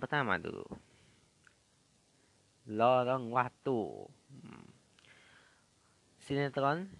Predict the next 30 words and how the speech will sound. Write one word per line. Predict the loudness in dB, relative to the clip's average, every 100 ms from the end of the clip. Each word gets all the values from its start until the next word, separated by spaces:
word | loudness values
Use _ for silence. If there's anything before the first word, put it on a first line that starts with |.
| -10
yang | 0 2 2 0
tayang | 2 2 -2
sejak | -4 0 0 2
tahun | 0 0 -6
sembilan | -4 -4 0
belas | -4 -4
sembilan | -6 -4
puluh | -4 -6
sembilan | -6 -2 0 0 -2
sampai | -6 -6 -2 -4 -4
dua | -4 -2 -2
ribu | -2 -4
enam | -4 -4 -6 -8
ini | -6 -2 -2
mengambil | -2 -4 -2 -2 -2
tema | -2 -4 -4
masalah | -6 -6 -4 -4 -4
sehari-hari | -6 -8 -6 -4 -4 -4 -6 -10 -16 -20 -20 _
yang | -2 0 0 -2 -6
diselesaikan | -4 -6 -4 -4 -4 -6 -8 -6 -6 -4
dengan | -6 -6
cara | -6 -4 -4
Islami. | -6 -2 -2 -2 -8 -10 -20 -20 -20 -20 _
Sinetron | -6 -4 -2 -4 -4 -4 -6 -4
ini | -6 -4 -4 -4 -6 -12 _ _
yang | -2 0 0
dibintangi | -2 -4 -4 -4 -4 -4 -8 -4
oleh | -2 0 -2 -4
Jukas | -6 -2 -2 -2 -6
Jodi, | -6 -6 -4 -4